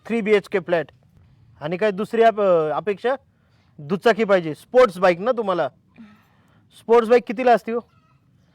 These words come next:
स्पोर्ट्स बाईकचा उपयोग माहिती आहे का तुम्हाला काय? स्पोर्ट्स बाईक ही गाड्यांच्या शर्यतीत पळवण्यासाठी असती, घरी वापरण्यासाठी नसती. आणि लाँग ड्राईव्हला जायचंय, फिरायला जायचंय, एवढी, एवढी हाऊसमौज आम्ही कधी केली नाही आणि करणार पण नाही.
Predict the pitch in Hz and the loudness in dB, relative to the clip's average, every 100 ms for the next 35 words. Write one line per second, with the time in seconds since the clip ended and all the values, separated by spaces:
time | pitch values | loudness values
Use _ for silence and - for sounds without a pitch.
0 | _ _ _ _ 240 247 214 254 226 254 | _ _ _ _ 2 4 4 2 6 4
1 | 240 269 240 226 233 214 175 156 131 113 | 6 4 6 0 0 -2 -2 -2 -4 -8
2 | - _ _ _ _ _ _ _ 214 240 | -14 _ _ _ _ _ _ _ 4 4
3 | 214 185 220 190 214 214 214 220 214 214 | 4 4 4 4 4 4 4 4 2 2
4 | 196 202 180 - 220 214 220 196 175 175 | 2 2 0 2 4 4 4 0 2 0
5 | 160 143 117 _ 170 196 208 214 214 226 | -2 -8 -18 _ 0 2 6 6 6 2
6 | 226 214 208 233 226 - 208 156 _ _ | 0 0 -2 -2 -6 -6 -8 -10 _ _
7 | _ _ _ _ _ _ _ - 175 170 | _ _ _ _ _ _ _ -14 -8 2
8 | 208 208 208 208 208 190 170 170 151 - | 2 4 2 2 2 0 -2 -6 -8 -12
9 | _ _ - 185 190 190 180 170 180 160 | _ _ -2 4 4 4 2 0 -2 -6
10 | - _ _ _ _ _ _ _ _ - | -8 _ _ _ _ _ _ _ _ -10
11 | 165 185 - - _ _ _ 175 196 196 | -4 -2 -4 -12 _ _ _ -2 2 2
12 | 185 196 196 202 196 196 196 - _ _ | 2 0 0 0 0 0 -4 -4 _ _
13 | 196 202 208 277 - _ - 185 190 185 | -4 -2 -2 -2 -6 _ -6 -6 0 0
14 | 190 175 170 151 120 | 0 -2 -4 -6 -10